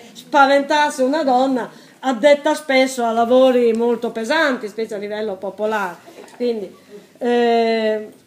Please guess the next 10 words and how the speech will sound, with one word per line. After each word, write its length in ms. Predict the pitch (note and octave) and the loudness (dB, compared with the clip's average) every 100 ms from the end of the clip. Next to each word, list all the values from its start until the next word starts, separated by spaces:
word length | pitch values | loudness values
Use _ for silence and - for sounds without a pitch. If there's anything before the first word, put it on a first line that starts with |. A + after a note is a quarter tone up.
| _ | _
allora, 320 | - D4+ C#4+ C4+ | -2 2 2 2
è 120 | D#4 | 0
chiaro 360 | E4+ G4 F#4 | 4 4 4
che, 320 | C4+ D#4 D4+ - - - - - _ _ _ | 6 6 6 0 -18 -20 -20 -20 _ _ _
eh, 760 | - C#4 C4+ C4 B3+ B3 A#3+ B3 A3+ A#3+ | -10 -4 -2 -2 0 0 -2 -4 -8 -6
la, 240 | B3+ B3+ | -2 -2
la 160 | A#3+ B3+ | 0 0
santa 480 | E4 E4+ E4 D#4 | 2 4 4 4
di 100 | C#4+ | 6
Assisi 880 | D#4 E4 - D#4 D4+ B3 D#4+ D#4+ - | 6 4 2 4 4 4 2 2 -4